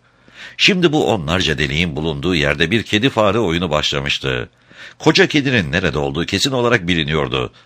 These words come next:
ama minik farelerin nerede olduğu hakkında kimsenin bir fikri yoktu. Yüzbaşının emriyle silindirden uzaklaşıp binanın içini aramak üzere askerler hareket etti. Fakat bulundukları balkondan adımını dışarı atan ilk ikisi yere yığıldı.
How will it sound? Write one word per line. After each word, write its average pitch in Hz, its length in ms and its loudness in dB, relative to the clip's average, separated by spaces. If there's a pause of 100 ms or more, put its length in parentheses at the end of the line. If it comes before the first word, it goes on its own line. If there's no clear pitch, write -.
ama 73 180 -2
minik 78 280 -4
farelerin 71 560 0
nerede 87 240 0
olduğu 82 260 0
hakkında 85 300 0
kimsenin 120 480 0
bir 80 120 0
fikri 76 320 -4
yoktu. 65 540 -4 (920)
Yüzbaşının 160 560 2
emriyle 98 480 0
silindirden 95 600 0
uzaklaşıp 78 640 0
binanın 104 420 -2
içini 92 280 -4
aramak 76 420 -2
üzere 73 220 -2
askerler 85 480 2
hareket 78 400 0
etti. 64 440 -4 (360)
Fakat 160 280 2
bulundukları 131 640 -2
balkondan 80 500 0
adımını 101 420 -2
dışarı 78 340 0
atan 85 340 -2
ilk 156 220 -4
ikisi 107 300 -4
yere 80 220 2
yığıldı. 64 600 -4